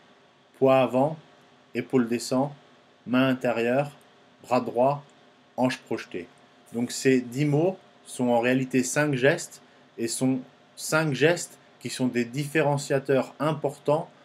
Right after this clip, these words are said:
entre les moins bons joueurs et les meilleurs joueurs. Donc les meilleurs joueurs apprennent tous à avoir leur poids vers l'avant lors de leur swing de golf. C'est qu'ils apprennent à faire le transfert de poids vers l'avant. Ensuite, les meilleurs joueurs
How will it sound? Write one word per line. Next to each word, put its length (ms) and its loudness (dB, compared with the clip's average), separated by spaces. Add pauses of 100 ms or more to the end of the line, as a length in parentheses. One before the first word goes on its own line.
(160)
entre 240 -8
les 140 -2
moins 340 2
bons 240 0
joueurs 540 0
et 20 -8
les 140 -4
meilleurs 420 2
joueurs. 380 -4 (720)
Donc 240 -4
les 140 0
meilleurs 360 4
joueurs 520 0 (400)
apprennent 400 -2 (100)
tous 240 -4
à 80 4
avoir 320 4
leur 200 0
poids 360 4
vers 200 6
l'avant 300 2
lors 180 0
de 60 -2
leur 160 0
swing 220 -2
de 80 -4
golf. 240 -4
C'est 160 -14
qu'ils 260 -6
apprennent 280 0
à 80 0
faire 180 -4
le 140 -6
transfert 500 -2
de 80 -4
poids 260 -2
vers 160 0
l'avant. 300 -4 (1600)
Ensuite, 360 -4
les 80 2
meilleurs 320 4
joueurs 400 4